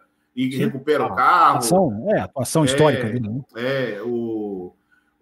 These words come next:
Speaker 1: o Alonso vai lembrar da batida espetacular que ele teve lá.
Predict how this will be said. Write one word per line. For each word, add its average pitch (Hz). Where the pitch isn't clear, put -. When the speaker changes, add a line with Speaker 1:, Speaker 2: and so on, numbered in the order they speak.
Speaker 1:
o 127
Alonso 147
vai 151
lembrar 143
da 151
batida 139
espetacular 147
que 147
ele 135
teve 135
lá. 110